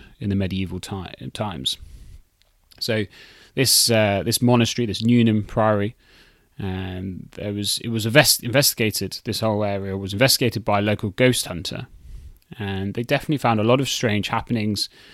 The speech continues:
and ghostly figures. But it was actually mostly where Cineworld was, and that's,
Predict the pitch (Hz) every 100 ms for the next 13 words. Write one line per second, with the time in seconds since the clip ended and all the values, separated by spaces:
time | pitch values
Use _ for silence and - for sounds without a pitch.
0 | - _ - 107 104 117 104 - 101 131
1 | 127 - - - - _ _ _ _ -
2 | 110 104 85 110 131 - 123 113 104 113
3 | 135 143 - 104 98 - 110 107 95 95
4 | - 185 151 95 - - - - - 110
5 | 113 - -